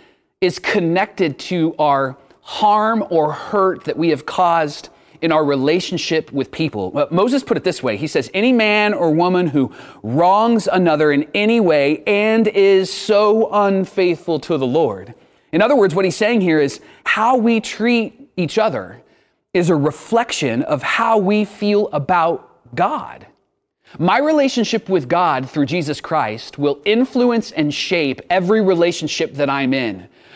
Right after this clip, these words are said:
whether it be a romantic relationship with my wife, or whether it be a parenting relationship with my kids, or a pastoral relationship, or a friend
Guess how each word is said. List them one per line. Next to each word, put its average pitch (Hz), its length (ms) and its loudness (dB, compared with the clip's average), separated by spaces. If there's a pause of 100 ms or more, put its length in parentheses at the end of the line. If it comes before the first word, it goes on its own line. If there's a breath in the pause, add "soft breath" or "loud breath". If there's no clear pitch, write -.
whether 165 260 2
it 160 80 -2
be 175 120 2
a 170 40 2
romantic 165 540 0
relationship 196 540 0
with 165 100 0
my 139 180 0
wife, 165 460 0
or 127 140 -4 (140 loud breath)
whether 175 180 2
it 160 60 -2
be 180 100 2
a 151 60 0
parenting 220 540 0
relationship 180 480 2
with 165 100 0
my 135 160 0
kids, 196 440 -2
or 156 260 0
a 151 180 2 (220 loud breath)
pastoral 202 640 2
relationship, 214 560 0
or 147 160 2
a 131 60 -2
friend 226 640 0